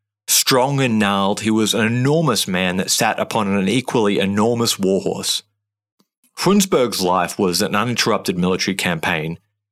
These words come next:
He had little time for anything else. A man of Bourbon's pedigree would have regarded the veteran soldier as boorish and gruff.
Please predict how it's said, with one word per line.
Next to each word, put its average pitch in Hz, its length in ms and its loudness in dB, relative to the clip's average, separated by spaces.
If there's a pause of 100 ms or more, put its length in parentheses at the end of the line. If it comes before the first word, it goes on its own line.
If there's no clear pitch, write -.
He 139 100 0
had 156 120 0
little 151 180 2
time 104 320 0
for 92 160 -4
anything 80 300 -4
else. - 400 -6 (800)
A 120 80 2
man 143 240 2
of 107 120 -4
Bourbon's 120 380 0
pedigree 107 460 0
would 104 160 0
have 98 140 -2
regarded 101 420 0
the 95 60 2
veteran 104 360 0
soldier 104 420 0
as 90 160 -2
boorish 117 640 0
and 95 180 -2
gruff. 92 520 -2